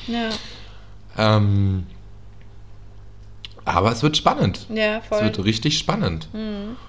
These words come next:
Speaker 2: Und dann gestern, wie ich mit den Freunden essen war, haben dann, dort hat der eine dann gesagt, von wegen, dass er sich echt gut vorstellen kann, dass Armin doch verkacken wird. Und ich, ich hoffe es ja schwer, sehr,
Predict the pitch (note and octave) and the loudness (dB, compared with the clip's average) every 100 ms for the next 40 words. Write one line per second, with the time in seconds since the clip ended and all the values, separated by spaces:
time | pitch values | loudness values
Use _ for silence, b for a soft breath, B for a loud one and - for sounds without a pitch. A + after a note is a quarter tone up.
0 | B B - - - - - G#2+ G#2+ G2+ | B B -16 -16 -16 -16 -6 0 4 4
1 | G#2+ A#2 G#2 G2+ G2+ - G#2 G2+ F#2 - | 4 4 2 2 0 2 0 2 -2 -2
2 | A2 A2 G#2+ G#2+ G2+ G2+ G2+ D#2+ G#2 G2 | 0 2 2 2 2 0 -4 -4 0 0
3 | F#2 G#2 G2+ G2 F#2+ G2 G2 F#2+ F#2+ F#2 | 2 0 2 0 0 0 0 -2 -2 0
4 | E2 F#2 F2+ G2+ G#2+ G#2 G#2 G#2 G2 G2 | -2 0 0 -2 -2 0 0 0 0 -2
5 | F#2+ F#2+ F2+ F2 - - - E2 F#2 F#2+ | 0 0 0 -4 -6 -14 -6 0 2 4
6 | G2 F#2+ F2+ - G#2 B2 C3 D#3 - B | 2 0 -2 -2 -2 2 2 2 -4 B
7 | B B B B B B B B B B | B B B B B B B B B B
8 | B - - - - - - - - - | B -10 -12 -12 -12 -12 -12 -12 -14 -14
9 | - - G#2 G2 G2+ - A2 A2+ D3 A2+ | -16 -4 -4 -2 0 4 4 2 2 4
10 | - F#2+ G#2 F3 G#3+ G#2+ F2 F#2+ G2 D3 | 6 6 6 6 0 -4 4 6 8 6